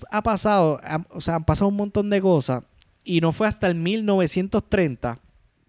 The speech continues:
que es donde se formaliza, donde dicen, donde es que, donde es que dice, donde el Partido Nacionalista dice como que, Espérate,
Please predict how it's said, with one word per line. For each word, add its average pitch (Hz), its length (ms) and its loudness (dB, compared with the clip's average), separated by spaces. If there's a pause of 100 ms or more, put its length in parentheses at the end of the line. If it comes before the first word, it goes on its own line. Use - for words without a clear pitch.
(1040)
que 170 360 2
es 180 180 -4
donde 170 320 2
se 160 180 0
formaliza, 156 960 0
donde 135 460 2
dicen, 147 560 0
donde 139 280 0
es 127 60 -4
que, 180 420 0
donde 143 260 0
es - 40 -6
que 180 160 0
dice, 147 720 0 (180)
donde 139 320 0
el 139 120 2
Partido 143 440 2
Nacionalista 185 840 0 (480)
dice 165 260 2
como 151 240 2
que, 135 80 0
Espérate, 143 500 0